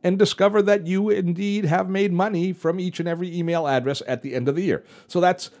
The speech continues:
a good way of looking at it. Make sure that you're constantly investing in content which is relevant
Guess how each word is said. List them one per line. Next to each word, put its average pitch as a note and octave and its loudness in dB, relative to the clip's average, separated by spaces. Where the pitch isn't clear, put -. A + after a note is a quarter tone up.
a D#3+ 6
good C#3+ 6
way C3+ 8
of B2 6
looking A#2+ 0
at D#2 -4
it. - -16
Make F#3 2
sure C4+ 0
that G#3 0
you're C#3+ 4
constantly C#3+ -2
investing A#2+ -2
in G#2+ -4
content C#3 -4
which A#2 -6
is G#2 -4
relevant C#3+ 0